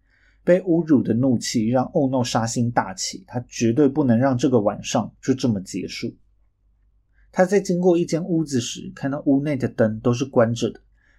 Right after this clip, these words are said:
但是屋内啊，依然是借着火炉的火光，非常的明亮。他看到男主人呢，站在落地窗的前面更换着窗帘，他立刻就开枪射杀了男主人。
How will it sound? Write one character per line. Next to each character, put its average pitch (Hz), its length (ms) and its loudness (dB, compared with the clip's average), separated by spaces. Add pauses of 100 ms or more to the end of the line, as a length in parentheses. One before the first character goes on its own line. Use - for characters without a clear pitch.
但 175 140 2
是 180 260 -4
屋 147 220 2
内 147 240 0
啊， 113 200 0
依 143 140 2
然 131 180 4
是 135 160 -4
借 131 220 2
着 110 140 -2
火 107 260 -4
炉 104 160 0
的 127 140 2
火 113 220 -4
光， 117 280 0
非 127 220 2
常 113 180 -2
的 110 80 0
明 101 240 -2
亮。 107 240 0 (480)
他 165 140 -2
看 180 240 0
到 180 100 2
男 143 240 0
主 139 220 2
人 107 200 2
呢， 110 200 0
站 139 200 0
在 139 140 4
落 151 180 4
地 143 200 2
窗 135 200 -2
的 123 80 0
前 104 280 -4
面 110 340 -2
更 131 180 -2
换 127 220 2
着 107 80 -2
窗 117 320 -2
帘， 110 180 -4 (380)
他 143 160 -4
立 151 300 2
刻 135 280 0
就 117 140 -4
开 120 260 -2
枪 117 220 -2
射 113 240 2
杀 110 180 -2
了 107 120 -2
男 104 240 -8
主 110 240 -6
人。 - 100 -16